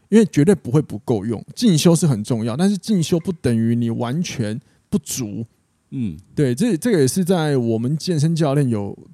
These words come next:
Speaker 1: 产业会有问题。所谓知识的诅咒，就是当我们人发生的，面对到一个问题的时候，我们往往会先去反过来思考，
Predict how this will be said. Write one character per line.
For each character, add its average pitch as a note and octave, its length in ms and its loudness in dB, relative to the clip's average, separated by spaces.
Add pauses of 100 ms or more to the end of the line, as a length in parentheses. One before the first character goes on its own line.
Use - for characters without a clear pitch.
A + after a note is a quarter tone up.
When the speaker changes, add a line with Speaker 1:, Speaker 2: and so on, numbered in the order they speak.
(100)
Speaker 1:
产 - 200 -8
业 D#3 100 0
会 D3 100 4
有 A2 60 0
问 A#2 200 -2
题。 - 160 -14
所 F3 140 4
谓 A3 80 8
知 A#3+ 200 0
识 G#3+ 140 2
的 C#3 80 2
诅 - 220 -12
咒， C3+ 200 -6
就 D#3+ 100 -2
是 F#3 140 -2
当 G3+ 220 -2 (340)
我 C#3 100 -2
们 C#3+ 140 4
人 D3+ 100 6
发 F#3+ 220 0
生 G3 160 2
的， D#3+ 120 0
面 G#3 200 6
对 F#3+ 100 8
到 F#3 140 4
一 F3 60 0
个 D#3+ 100 2
问 E3 240 2
题 B2+ 100 -4
的 A2 120 -6
时 - 120 -4
候， B2+ 200 0
我 G2 40 -8
们 B2 200 -4
往 C3 180 0
往 C#3+ 160 -2
会 D3+ 160 0
先 C#3+ 160 -2
去 D3+ 100 -4
反 A#2+ 320 -6
过 D3 160 -2
来 B2 80 -2
思 B2 240 -10
考， - 240 -10